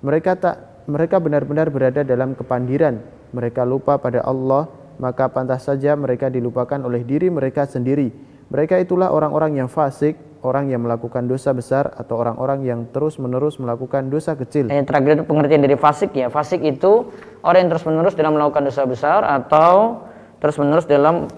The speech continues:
Speaker 2: eh, orang yang melakukan dosa besar, atau terus-menerus dalam melakukan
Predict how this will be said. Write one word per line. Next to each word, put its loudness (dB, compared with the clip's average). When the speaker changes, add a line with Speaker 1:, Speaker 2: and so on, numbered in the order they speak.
Speaker 2:
eh, -2
orang 4
yang 4
melakukan 4
dosa 0
besar, 2
atau 0
terus-menerus 0
dalam 4
melakukan 0